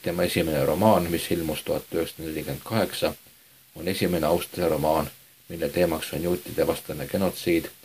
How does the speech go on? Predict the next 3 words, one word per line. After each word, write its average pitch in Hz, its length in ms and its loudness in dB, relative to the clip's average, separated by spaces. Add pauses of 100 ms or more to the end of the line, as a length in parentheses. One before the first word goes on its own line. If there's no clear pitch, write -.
(320)
natsionaalsotsialistlikul 78 1300 -2
ajastul. 87 400 0 (880)
Sellega 98 380 4